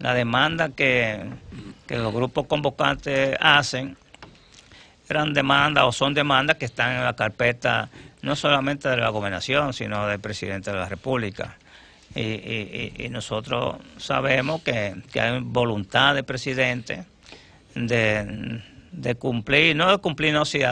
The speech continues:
sino de hacerse la, de hacer las cosas que favorezcan a San Francisco de Macorís y a la provincia de Duarte. Nosotros, antes de producirse la huelga,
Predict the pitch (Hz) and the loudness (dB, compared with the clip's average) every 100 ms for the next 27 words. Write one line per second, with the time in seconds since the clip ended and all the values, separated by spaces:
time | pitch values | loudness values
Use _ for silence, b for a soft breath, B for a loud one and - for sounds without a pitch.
0 | 120 - - - - 127 139 143 131 - | 0 -8 -16 -8 -6 -2 0 2 2 2
1 | 151 156 151 143 131 139 120 - 156 151 | -2 0 2 4 2 0 0 2 2 2
2 | 151 160 - 156 B B B B 131 127 | 0 0 -2 -6 B B B B 0 0
3 | - 120 113 135 165 - 139 135 117 110 | 2 0 2 2 2 2 2 2 0 0
4 | 104 95 - 120 120 107 143 131 139 131 | 0 -4 -4 -4 -2 -2 -2 2 2 2
5 | 117 113 135 165 139 117 104 104 104 110 | 0 0 0 2 2 2 -2 -4 -2 0
6 | 101 95 82 - - - B B B - | 0 0 -4 -6 -14 -18 B B B -10
7 | 131 151 151 156 147 156 185 175 160 160 | -4 -2 0 4 6 6 4 0 2 4
8 | 151 131 120 120 131 123 - 147 135 139 | 2 0 -2 -2 -2 -2 0 0 0 0
9 | 131 120 - - 226 160 147 156 139 123 | 2 0 -6 -14 -8 2 4 6 4 2
10 | - | -4